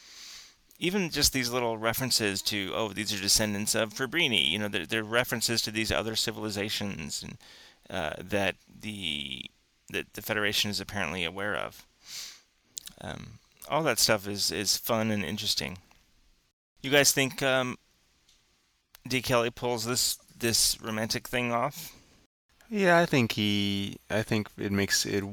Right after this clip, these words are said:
Speaker 2: works for his character. I think, yeah,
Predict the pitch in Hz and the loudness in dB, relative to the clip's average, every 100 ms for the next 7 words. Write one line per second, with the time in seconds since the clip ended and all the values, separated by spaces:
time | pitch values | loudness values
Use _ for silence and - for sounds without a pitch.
0 | 101 123 110 - - - 92 92 90 - | -6 0 2 2 -4 0 0 0 -2 0
1 | 98 92 90 - 85 87 90 90 85 - | 2 4 2 -2 0 0 0 -4 -6 -8
2 | - - - - _ _ _ _ _ _ | -16 -16 -20 -20 _ _ _ _ _ _
3 | _ - 101 80 | _ -4 -2 -2